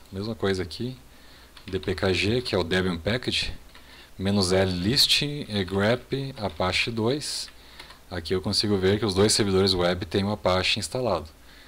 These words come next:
Obviamente, se eu fizer isso aqui no servidor D N S, por exemplo, ó, não aparece nada. O que tem no servidor D N S aqui é o bind que faz a, a resolução de nomes da internet.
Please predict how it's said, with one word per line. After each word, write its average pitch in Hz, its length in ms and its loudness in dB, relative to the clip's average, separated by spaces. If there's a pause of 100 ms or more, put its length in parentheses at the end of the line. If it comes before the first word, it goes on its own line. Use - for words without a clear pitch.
(140)
Obviamente, 101 500 4
se - 60 2
eu 101 60 2
fizer 95 180 2
isso 98 120 0
aqui 98 100 -4
no 95 80 -4
servidor 92 340 0
D 92 60 -4
N 87 80 0
S, 101 200 0
por 90 120 -4
exemplo, 92 360 -2
ó, 87 140 0
não 85 220 -8
aparece 82 400 -6
nada. 107 260 -4 (500)
O 87 80 -8
que 92 140 0
tem 104 220 6
no 110 80 4
servidor 92 360 4
D 98 60 4
N 92 120 2
S 92 300 2
aqui 95 300 -2
é 101 100 2
o 107 80 2
bind 98 420 -2
que 120 120 -4
faz 107 400 0
a, 113 260 0 (800)
a 87 840 -2
resolução 90 640 0
de 98 120 0
nomes 95 640 0 (460)
da 92 80 -6
internet. 90 480 -2